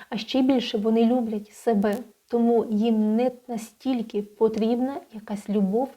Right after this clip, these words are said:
іззовні. Жалість до себе — це не про любов, це сприйняття себе слабкою особистістю, яка не впорається з цим життям, е, яка не має якихось ресурсів,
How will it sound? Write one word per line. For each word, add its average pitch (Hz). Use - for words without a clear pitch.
іззовні. 202
Жалість 240
до 208
себе — 285
це 254
не 262
про 240
любов, 220
це 262
сприйняття 233
себе 226
слабкою 240
особистістю, 214
яка 233
не 247
впорається 247
з -
цим 233
життям, 220
е, 226
яка 240
не 240
має 247
якихось 240
ресурсів, 233